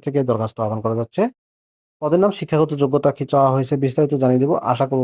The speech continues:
ভিডিওটি কন্টিনিউ করবেন। আর এরকম লেটেস্ট নিয়োগ বিজ্ঞপ্তির তথ্যগুলো পেতে হলে অবশ্যই চ্যানেলটি সাবস্ক্রাইব করে দেবেন। কর্মী নম্বর এক, পদের নাম ব্যক্তিগত কর্মকর্তা। পদের সংখ্যা হচ্ছে সাতটি। বেতন গ্রেড ষোলো হাজার টাকা থেকে আটত্রিশ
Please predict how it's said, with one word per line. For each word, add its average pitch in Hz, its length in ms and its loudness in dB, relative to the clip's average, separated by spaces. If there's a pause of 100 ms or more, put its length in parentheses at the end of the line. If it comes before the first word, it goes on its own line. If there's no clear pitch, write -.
ভিডিওটি 120 300 -2
কন্টিনিউ 135 320 -2
করবেন। 156 220 4 (580)
আর 117 80 2 (120)
এরকম 123 280 2
লেটেস্ট 139 300 2 (160)
নিয়োগ 123 200 2
বিজ্ঞপ্তির 131 440 0
তথ্যগুলো 147 360 0
পেতে 151 160 2
হলে 151 120 4 (100)
অবশ্যই 139 320 0
চ্যানেলটি 117 380 2 (500)
সাবস্ক্রাইব 117 460 -2 (120)
করে 104 160 -6
দেবেন। 104 200 -4 (1200)
কর্মী 147 200 2
নম্বর 147 160 4 (200)
এক, 147 60 -4 (240)
পদের 156 200 2
নাম 160 80 4 (180)
ব্যক্তিগত 151 340 2 (100)
কর্মকর্তা। 117 440 0 (340)
পদের 131 220 0
সংখ্যা 143 220 0
হচ্ছে 147 180 0 (240)
সাতটি। - 380 -2 (600)
বেতন 135 280 2
গ্রেড 151 160 4 (160)
ষোলো 139 200 2
হাজার 147 200 2
টাকা 147 180 4
থেকে 151 140 2 (140)
আটত্রিশ 143 260 -4